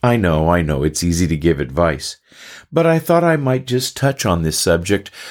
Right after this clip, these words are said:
because I don't really hear this message being advocated in much of the media I follow, the stories I read, or the people I talk with.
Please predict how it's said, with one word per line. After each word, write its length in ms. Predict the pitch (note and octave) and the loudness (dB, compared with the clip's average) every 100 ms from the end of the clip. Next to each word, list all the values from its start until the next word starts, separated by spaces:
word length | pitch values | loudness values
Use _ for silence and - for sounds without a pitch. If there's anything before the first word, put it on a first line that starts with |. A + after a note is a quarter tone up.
| - | -10
because 300 | C3 C3+ D#3+ | -2 0 2
I 80 | D#3 | 2
don't 280 | D3 D#3 F3 | 4 2 2
really 280 | D#3+ C#3 A#2+ | 2 4 2
hear 320 | - D3+ G3 | 2 2 2
this 260 | A#2+ E2 F2 | 0 -2 -2
message 480 | F2 D#2+ F2+ F#2 | -2 -2 -4 -6
being 260 | F#2+ G#2 G2 A2 | -2 -2 -2 -2
advocated 720 | A2+ G2 F#2 - A#2 F2+ G2+ | -2 -2 -4 0 -2 0 -2
in 160 | G2+ | -2
much 220 | G2 F2+ A2+ | 0 -2 0
of 60 | |
the 80 | A2 | -2
media 460 | A2+ B2+ B2 A2 D#2 | 0 0 2 0 2
I 140 | D#2+ | 0
follow, 500 | - F2+ D#2+ C#2 C2+ _ - - - - | 0 0 0 -2 -8 _ -20 -20 -12 -4
the 80 | |
stories 440 | G#2+ - A2 A2 A2 | -2 2 2 4 2
I 100 | G#2 | 2
read, 420 | G2 G2+ G#2+ A2 - - | 2 0 -2 -4 -12 -2
or 80 | C3+ | 0
the 120 | B2+ | 2
people 380 | B2+ A#2+ A2+ A2 | 0 -2 -2 -2
I 120 | A2 | -4
talk 400 | G2+ A2+ A2+ A2+ | -6 -6 -6 -6
with. 260 | D2+ C#2+ - | -10 -10 -14